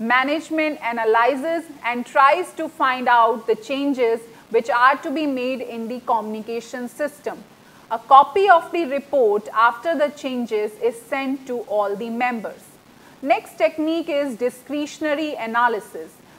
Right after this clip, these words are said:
The technique of discretionary analysis helps in evaluating the position of employees by making an analysis of their freedom to work without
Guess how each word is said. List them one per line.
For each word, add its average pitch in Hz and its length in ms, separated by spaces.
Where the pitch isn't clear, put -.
The 247 100
technique 339 640
of 294 280
discretionary 311 960
analysis 240 840
helps 302 480
in 247 140
evaluating 254 1000
the 247 140
position 277 720
of 330 180
employees 269 680
by 226 220
making 285 640
an 226 320
analysis 277 840
of 226 300
their 226 200
freedom 294 680
to 277 120
work 226 560
without 240 600